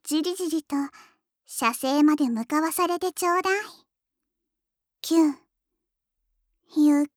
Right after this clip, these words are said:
くりねっとりカウントダウンされるとね、射精まで調整しやすくなるけど、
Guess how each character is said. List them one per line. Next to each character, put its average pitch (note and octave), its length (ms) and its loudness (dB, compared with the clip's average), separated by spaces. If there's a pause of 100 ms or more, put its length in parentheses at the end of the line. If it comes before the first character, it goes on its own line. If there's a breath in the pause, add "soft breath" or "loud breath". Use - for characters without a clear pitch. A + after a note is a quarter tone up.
(380)
く E4+ 180 -4
り D#4 160 2
ね C#4 200 2
っ - 20 -10 (300)
と F4+ 120 2
り G#4+ 320 0 (520 loud breath)
カ D4+ 260 4
ウ E4 40 6
ン D#4+ 60 4
ト E4 140 0
ダ F4 160 4
ウ F#4+ 80 6
ン D#4+ 80 8
さ C#4 160 -6
れ C#4+ 140 0
る D#4+ 120 0
と E4 100 2
ね、 C#4 360 2 (1160)
射 C4 280 -4
精 C4+ 280 4
ま D#4 120 4
で D4 140 -2
調 B3+ 240 -2
整 E4+ 240 0
し - 160 -4
や F#4 160 0
す - 100 -8
く G4+ 140 -2
な E4+ 160 6
る F4 80 -2
け F#4 160 -6
ど、 E4 80 4